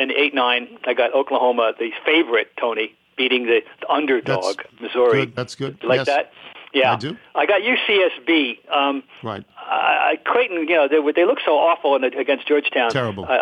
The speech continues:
Speaker 1: I,
Speaker 2: Terrible.
Speaker 1: I guess I left this, just a stench in my, in my nose. I just about,
Speaker 2: It is
Speaker 1: about
Speaker 2: terrible.
Speaker 1: Creighton. So I'm going with U C S B, and I don't know. I really don't know anything about them this year, frankly. I don't know. I don't know what the Gauchos have or don't have.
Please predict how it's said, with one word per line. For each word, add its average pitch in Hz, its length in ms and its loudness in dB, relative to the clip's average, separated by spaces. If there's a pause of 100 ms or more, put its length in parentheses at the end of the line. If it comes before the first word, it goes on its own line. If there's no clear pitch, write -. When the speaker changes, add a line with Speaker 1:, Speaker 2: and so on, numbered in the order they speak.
(120)
Speaker 1:
I, 135 40 2
Speaker 2:
Terrible. 131 200 4
Speaker 1:
I 135 80 2
guess - 160 0
I 147 60 2
left 139 220 0
this, 156 100 -6 (480)
just - 200 -8
a - 140 -10
stench 127 280 -4
in 117 100 -8
my, 107 140 -6
in 110 160 -10
my 107 180 -4
nose. 120 500 2
I 110 100 0
just - 220 -8
about, - 280 -2
Speaker 2:
It 92 100 -14
is 92 120 -14
Speaker 1:
about 113 140 -6
Speaker 2:
terrible. 110 180 -2
Speaker 1:
Creighton. 123 400 -2 (460)
So 127 140 4
I'm 131 100 -2
going 131 200 2
with 113 100 2
U 117 120 -4 (140)
C 127 80 0
S 113 80 2 (100)
B, 113 240 0
and 110 80 4
I 113 120 2
don't 110 80 -4
know. 113 80 0
I 123 100 2
really 127 240 2
don't 113 160 2
know 110 100 0
anything 110 200 -2
about 107 260 0
them 104 120 -4
this 98 140 -10
year, 104 120 -10
frankly. 110 320 -8
I 117 60 2
don't 117 100 -4
know. 110 100 0
I 120 80 2
don't 113 100 2
know 110 80 2
what 110 140 2
the - 60 0
Gauchos 113 420 -2
have 123 220 2
or 110 60 -2
don't 123 260 -2
have. 117 180 2